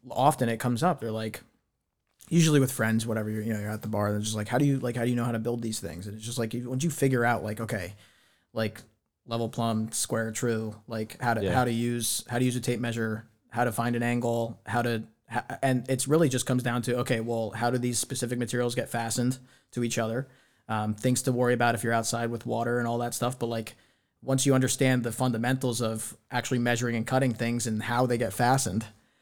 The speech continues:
Speaker 1: it's all the same. It's similar.
Speaker 2: Yeah.
Speaker 1: A bunch of different little caveats, but, like,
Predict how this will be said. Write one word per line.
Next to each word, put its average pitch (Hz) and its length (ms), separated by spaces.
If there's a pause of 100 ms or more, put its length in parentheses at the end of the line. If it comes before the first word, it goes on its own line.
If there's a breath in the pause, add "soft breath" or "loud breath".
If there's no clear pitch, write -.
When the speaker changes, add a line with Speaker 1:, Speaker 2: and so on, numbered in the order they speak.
(180)
Speaker 1:
it's 135 140
all 165 180
the 151 100
same. 160 460 (580)
It's 175 140
similar. 185 560 (400)
Speaker 2:
Yeah. 101 240 (160)
Speaker 1:
A 135 40
bunch 123 200
of 117 60
different 120 260
little 117 260 (260)
caveats, 120 520
but, 120 160
like, 117 320